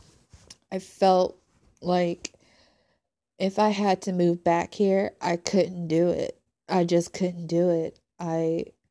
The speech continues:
I can't. And I'm dealing with my own health stuff and trying to figure that out. And I, I,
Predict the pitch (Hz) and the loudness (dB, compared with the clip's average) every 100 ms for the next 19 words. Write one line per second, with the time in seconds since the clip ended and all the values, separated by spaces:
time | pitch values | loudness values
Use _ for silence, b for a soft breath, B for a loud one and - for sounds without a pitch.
0 | - 175 - 170 190 156 - - - 170 | -8 -8 -6 -6 -4 -6 -10 -18 -14 -10
1 | 160 170 170 180 165 - 180 170 165 175 | -6 -6 -8 -12 -18 -2 0 0 -2 -4
2 | 165 156 165 170 165 165 - - - 160 | -6 -6 -6 -6 -4 -6 -6 -8 -4 -4
3 | 170 - - 190 B B B B B B | -4 -10 -12 -12 B B B B B B
4 | B B B B B _ _ - 190 185 | B B B B B _ _ -4 0 -2
5 | - 190 165 160 160 156 156 180 107 - | 4 4 4 4 2 2 0 0 -2 -6
6 | 170 160 165 165 180 190 - _ _ _ | -8 -6 -8 -10 -12 -16 -16 _ _ _
7 | _ _ _ _ 190 175 165 - 180 | _ _ _ _ 2 2 2 0 -4